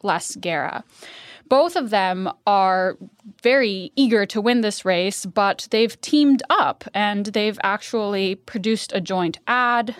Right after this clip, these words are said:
that is kind of pointing out how both of them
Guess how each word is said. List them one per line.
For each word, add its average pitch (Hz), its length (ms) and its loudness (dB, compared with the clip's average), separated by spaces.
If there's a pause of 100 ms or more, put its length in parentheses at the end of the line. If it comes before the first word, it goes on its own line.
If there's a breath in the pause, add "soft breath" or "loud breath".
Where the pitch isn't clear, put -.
that 190 340 -2
is 185 340 -2 (600 loud breath)
kind 220 260 -2
of 185 180 -8
pointing 240 460 2
out 190 360 0
how 190 300 0
both 208 360 0
of 202 140 -4
them 180 360 0